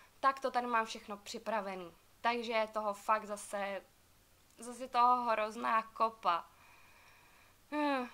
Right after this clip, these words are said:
<laughs> to vždycky říkají všichni, že ten chameleon divně čumí. A hlavně u toho chameleona, eh, u té fotky, eh, on, chameleon, jak jistě víte, kouká každou chvilkou okem na jinou stranu.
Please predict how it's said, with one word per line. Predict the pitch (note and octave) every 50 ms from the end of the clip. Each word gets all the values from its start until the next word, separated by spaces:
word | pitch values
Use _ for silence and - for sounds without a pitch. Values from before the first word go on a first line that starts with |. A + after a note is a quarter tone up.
| - - - -
<laughs> | C#4 C4+ E4 E4 C#4+ -
to | D4
vždycky | C4+ B3 C#4+ - - - E4+
říkají | - D#4 - C#4+ D4 D#4
všichni, | - D#4 D4 - D#4+ E4
že | C4 D4 C#4
ten | - C#4 C#4
chameleon | C4+ - C4 A3+ A#3 A#3 A#3 A3+ A3+ A3+ A#3 A#3+
divně | A3+ A#3+ A3+ A3+ A#3 A3+ A#3
čumí. | - - - - A3+ A3 G3+ F#3 F3 - - - - - - - - - - - -
A | - A#3
hlavně | B3+ B3+ C4 C4 C4+ C#4+ D4 D4 D4+ D#4 D4 - _ _ _ _ _ _ _ _ _ -
u | C4+ B3
toho | - C#4+ D#4 F4+ -
chameleona, | - - C#4+ C4+ C4 B3 A#3 A#3 A3 G#3 G3+ G3+ G3 G3 F3+ E3+ - - - - A3+ A#3
eh, | A#3 A#3 A#3 A3+ A3+ A3+ A3+ A3+ A3 A3 A3+
u | A3+ A#3
té | - D4+ D4+ D4+
fotky, | - - C#4+ C#4+ C#4+ - - - G3+ F#3+ G3 G3+ -
eh, | A3 A3 A3 A3 G#3+ G#3+ G#3+ G#3+ G#3+ A3 A3+ A3+ - - A3+ A3+ A3+ A3+ A3+ G#3+
on, | A#3 B3 C4 B3+ C4 C#4 - - -
chameleon, | - - A3+ A#3 A#3+ A#3 A#3+ B3+ C4+ D4 D4 C#4
jak | C4+ C4+
jistě | - C4+ - - D4 D4+
víte, | C4 B3 - - B3+
kouká | B3+ C4 C4 B3+ C4 C4 C4
každou | B3+ - B3 A#3+ A3+ C4 C4+
chvilkou | - - B3+ B3 B3 B3 C4+ C4+ C4 A#3+ A#3+
okem | A#3+ B3 C4+ C4+ C#4 C4
na | B3
jinou | A#3+ B3+ C4 C4 C4+
stranu. | C4 - - - B3 A#3 A3 G3 -